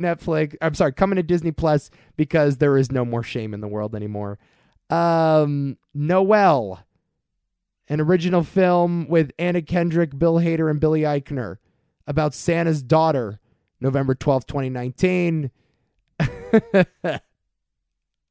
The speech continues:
Uh, oh, so silly. So <laughs> silly. Uh, Lizzie McGuire back. Hilary Duff.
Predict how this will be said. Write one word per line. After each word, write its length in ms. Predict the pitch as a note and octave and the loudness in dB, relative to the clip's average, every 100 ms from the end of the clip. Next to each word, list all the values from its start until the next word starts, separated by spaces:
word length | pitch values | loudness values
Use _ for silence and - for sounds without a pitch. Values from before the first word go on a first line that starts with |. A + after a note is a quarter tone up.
| _ _ | _ _
Uh, 560 | - - - - A#3 A3+ F#3 D#3+ - _ _ _ _ _ _ _ _ _ | -8 -4 -4 -2 -2 -2 -4 -8 -14 _ _ _ _ _ _ _ _ _
oh, 480 | - F#2 F2+ E2+ D#3 | 2 4 4 4 2
so 300 | - - C3+ | 0 -2 -2
silly. 580 | C3 - A2+ A2 A#2 A2 _ _ _ _ _ - _ | -2 -6 -6 -4 -6 -10 _ _ _ _ _ -20 _
So 200 | D3 E3+ | -6 -4
<laughs> 80 | A#2 | -4
silly. 500 | - - C3+ - - _ _ _ _ _ _ _ _ _ _ _ _ - F3+ - _ _ _ _ _ - | -8 -8 -10 -10 -14 _ _ _ _ _ _ _ _ _ _ _ _ -10 -10 -12 _ _ _ _ _ -6
Uh, 300 | D3 D#3 D#3 - | 2 4 4 4
Lizzie 400 | G#3 C#4+ D#4 D4+ | 4 6 6 6
McGuire 840 | D#4 A#3 C#4+ C#4+ D#4+ D#4+ D4+ B3 | 4 2 2 4 4 4 0 0
back. 720 | A#3+ G#3+ G3 C#3+ - - - _ _ _ _ _ _ _ A3+ | 0 2 0 -2 -12 -20 -20 _ _ _ _ _ _ _ 4
Hilary 480 | D4 F4 D4+ C#4+ | 4 4 4 2
Duff. 720 | C4 D4 D#4 D#4 A#3+ C#3+ _ | 2 2 4 6 4 0 _